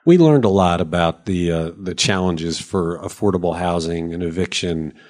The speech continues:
through the project that we did on poverty called A Greater Cleveland, something Mark, uh, was, was involved in. Um, and, and the need to help people who are facing eviction. We, we even had, uh, the, the guy who wrote the book about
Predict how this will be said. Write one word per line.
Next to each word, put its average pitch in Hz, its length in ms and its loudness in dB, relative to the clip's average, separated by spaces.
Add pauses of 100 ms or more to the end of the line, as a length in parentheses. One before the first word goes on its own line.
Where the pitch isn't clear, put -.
(260)
through 104 100 2
the 87 80 0
project 90 520 -2
that 104 140 -10
we 104 80 -6
did 87 200 -4
on 85 120 -4
poverty 85 460 -2
called 85 500 -6
A 101 100 -10
Greater 85 340 -2
Cleveland, 80 500 -6
something 85 420 -6
Mark, 87 400 0
uh, 120 220 -14
was, 110 500 -6
was 107 240 -6
involved 95 480 2
in. 82 300 -2 (500)
Um, 87 440 0 (100)
and, 104 560 0
and 120 320 2
the 107 80 4
need 101 800 2
to 87 260 -4
help 107 320 -2
people 90 400 -6
who 90 100 -6
are 85 60 -6
facing 87 420 -8
eviction. 85 460 -8
We, 95 220 -2
we 92 220 -8
even 90 280 -6
had, 85 400 -8
uh, 82 240 -12 (540)
the, 85 340 -14
the - 80 -12
guy 90 200 -2
who 92 100 -4
wrote 90 240 0
the 85 40 -6
book 98 480 -2
about 85 380 -2